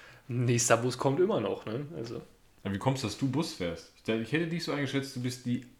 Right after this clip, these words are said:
Speaker 2: letzte Person, die Bus fährt. Also du fährst
Speaker 1: Äh,
Speaker 2: nur
Speaker 1: das ist,
Speaker 2: Bus,
Speaker 1: das ist
Speaker 2: wenn das der
Speaker 1: richtig.
Speaker 2: letzte Ausweg
Speaker 1: Das ist,
Speaker 2: vom
Speaker 1: das,
Speaker 2: Hurricane
Speaker 1: ja.
Speaker 2: ist.
Speaker 1: Also in letzter Zeit bin ich auch mal zu Fuß gegangen.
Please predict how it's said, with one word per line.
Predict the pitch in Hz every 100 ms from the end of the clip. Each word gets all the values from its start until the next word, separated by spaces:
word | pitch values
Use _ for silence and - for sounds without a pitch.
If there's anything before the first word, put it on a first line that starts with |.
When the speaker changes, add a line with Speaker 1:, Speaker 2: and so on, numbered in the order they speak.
| _ -
Speaker 2:
letzte | 127 127 170 - 131
Person, | 135 127 123
die |
Bus | 110 117 -
fährt. | 90
Also | 107 113
du |
fährst | 123 147 127
Speaker 1:
Äh, | 127
Speaker 2:
nur |
Speaker 1:
das | 139 151
ist, | 151
Speaker 2:
Bus, |
Speaker 1:
das | 139 139
ist | 147
Speaker 2:
wenn | 147
das | 131
der | -
Speaker 1:
richtig. | 135 190
Speaker 2:
letzte | - 156
Ausweg | 120 160 160 156 143
Speaker 1:
Das | 131 127
ist, | 143 -
Speaker 2:
vom | 131
Speaker 1:
das, | 127
Speaker 2:
Hurricane | 131 117 98
Speaker 1:
ja. | 95
Speaker 2:
ist. | - - - - - -
Speaker 1:
Also | 131
in | 135
letzter | 135 135
Zeit | 127 127
bin | 127
ich | 123
auch |
mal | 120
zu | 117 120
Fuß | 135
gegangen. | 123 107 101